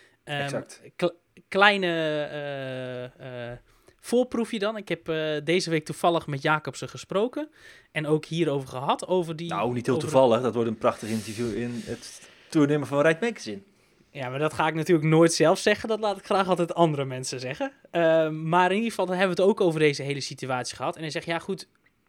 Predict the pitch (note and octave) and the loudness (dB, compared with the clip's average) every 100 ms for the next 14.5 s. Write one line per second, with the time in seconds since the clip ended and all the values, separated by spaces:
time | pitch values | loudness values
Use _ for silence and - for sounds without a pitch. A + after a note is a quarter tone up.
0 | _ _ F#3+ - E3 F#3 E3+ D#3 - C#3 | _ _ 4 4 0 0 0 0 -2 -4
1 | C#3+ C#3+ C3+ C3+ C3 B2+ A#2+ C3 F3+ C4 | -2 -2 -4 -6 -4 -4 -4 -4 0 0
2 | E4+ - - _ _ _ _ _ _ _ | -2 -4 -18 _ _ _ _ _ _ _
3 | - D#3 F#3+ F3 D3 C#3 C3+ D#3 G#3+ A#3+ | -4 -2 0 0 0 -2 2 4 4 2
4 | - - _ _ _ - - F#3+ G3+ E3+ | -4 -16 _ _ _ -8 2 4 4 4
5 | D3+ D#3 D3 - C#3 - E3 D3+ G3 G#3 | 2 2 2 -4 -6 -2 0 0 -4 -4
6 | - C#3+ - D3 D3+ D#3 E3+ A3 A3 - | -2 -4 -4 -6 0 -2 0 -4 -6 -8
7 | G3+ - F3+ F#3+ G3 - - _ - G3 | -8 -6 -4 -2 -4 -8 -20 _ 0 2
8 | G#3 G3+ F3+ F3+ - - C#3+ F3 - D#3 | 4 2 2 0 -8 -8 0 0 0 0
9 | D#3+ D3+ - D3 A#2 - G3+ G#3 E3+ - | 0 -2 -2 -2 -2 -2 0 0 -4 -4
10 | F#3 - D#3+ F3+ - D#3+ D#3 D3 - C#3+ | -4 -2 -2 -2 -2 0 -2 -2 -2 -2
11 | A2 _ _ - - G#3+ - F3+ D#3 - | -4 _ _ -4 2 2 2 0 -2 -4
12 | E3 D3+ - F3+ C#4 - - E3 F3 E3+ | -6 -6 -2 -2 -4 -8 -4 -2 0 -2
13 | - _ _ - A3 G3+ F3 D#3+ F#3 G3+ | -8 _ _ -2 0 0 -4 -2 -2 -2
14 | E3 D3+ D3+ D3+ E3 | -4 -4 -2 0 -2